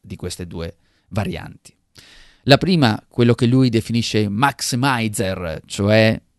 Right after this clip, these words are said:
meglio, per meglio dire all'italiana, i perfezionisti. Quelli che cercano continuamente il meglio, quelli che inseguono,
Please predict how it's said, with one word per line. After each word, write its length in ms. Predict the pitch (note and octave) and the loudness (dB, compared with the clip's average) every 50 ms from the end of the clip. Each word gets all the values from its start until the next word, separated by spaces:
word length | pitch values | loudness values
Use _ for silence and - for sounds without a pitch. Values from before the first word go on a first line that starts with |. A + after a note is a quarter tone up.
| _ _ _ _ | _ _ _ _
meglio, 320 | - A2 A#2 A2 A2+ A2+ G2 | -4 0 2 4 4 4 2
per 180 | - G#2 G#2 | 2 -2 -2
meglio 220 | G#2+ A2+ A#2 A2+ A2 | 0 2 2 2 2
dire 300 | A2 A#2+ A#2+ A2+ A2 G#2+ | 2 2 2 2 2 2
all'italiana, 720 | G#2+ G#2+ G#2 - A2+ A2+ A2 G#2+ G#2 G2+ G2 G2+ G#2 G#2 - _ _ _ | 0 -2 -2 -2 -2 -2 0 -2 -2 -2 -4 -4 -4 -6 -6 _ _ _
i 100 | - D3 | -6 -4
perfezionisti. 840 | - B2+ A2+ A2 - G2+ - - - F2 D#2+ D#2 - - _ - - _ _ _ - _ _ - - - - | -2 -2 -4 -4 -6 -8 -8 -8 -10 -12 -12 -14 -18 -18 _ -20 -20 _ _ _ -20 _ _ -20 -20 -8 4
Quelli 220 | - D3 C#3+ C#3+ | 8 8 8 8
che 120 | C3+ D3 C3+ | 8 4 2
cercano 360 | - D3+ C3+ - C3+ B2+ B2+ | 4 2 2 2 2 -2 -2
continuamente 600 | - B2 A#2 - - A2+ A#2 A#2 A#2 A#2 - A2 | 0 -2 -4 -2 -2 -2 0 0 0 -2 -2 -4
il 80 | G2+ G2 | -4 -4
meglio, 360 | F2 D#2+ E2 E2 E2+ F2 G2 | -6 -10 -12 -12 -12 -10 0
quelli 240 | - D3+ C#3+ C3+ C3+ | 4 6 6 6 6
che 120 | - C#3+ | 4 4
inseguono, 920 | C#3 C#3 C3 - - - - D#3+ D3 C#3 B2 B2+ C3 B2+ B2+ C3 C3+ C3 | 4 4 4 2 -2 0 4 6 6 8 8 8 8 8 8 8 6 4